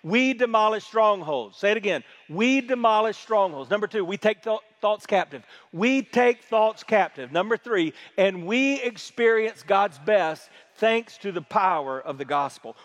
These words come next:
What's Paul saying? He's saying, "Get out there on the battlefield, wage war, and take prisoners." Do you understand that?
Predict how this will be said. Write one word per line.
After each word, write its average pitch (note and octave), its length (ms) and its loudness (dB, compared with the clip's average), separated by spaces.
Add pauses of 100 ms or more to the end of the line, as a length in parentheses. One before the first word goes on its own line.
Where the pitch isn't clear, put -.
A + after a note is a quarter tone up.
What's A3 200 2
Paul A3+ 300 0
saying? A#3+ 440 -2 (220)
He's B3+ 260 0
saying, A#3 520 0
"Get C#4 180 4
out A#3+ 320 2
there F3 340 0
on G#3+ 140 0
the A#3+ 80 -4
battlefield, F#3+ 800 0 (180)
wage A3 540 0
war, G3 520 0 (120)
and F#3+ 180 0
take G#3 360 0
prisoners." D3 680 -4 (1900)
Do C#4 120 0
you E4+ 140 4
understand E4+ 680 0
that? F4+ 300 2